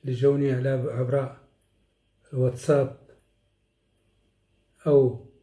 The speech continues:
لي اس ام اس، لابد ارتأيت أن أسجل حلقة لأجيب، لأن أغلب، أغلب هاد ال-،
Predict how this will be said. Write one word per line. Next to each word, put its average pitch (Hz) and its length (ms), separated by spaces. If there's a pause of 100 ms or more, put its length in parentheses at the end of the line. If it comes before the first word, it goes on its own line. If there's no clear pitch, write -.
(440)
لي 131 100
اس 120 300
ام 139 120
اس، 139 480 (1500)
لابد 131 460 (420)
ارتأيت 151 680
أن 123 480
أسجل 120 440
حلقة 156 540 (360)
لأجيب، 170 600 (500)
لأن 131 220
أغلب، 151 500 (1300)
أغلب 131 300
هاد 123 280
ال-، 123 680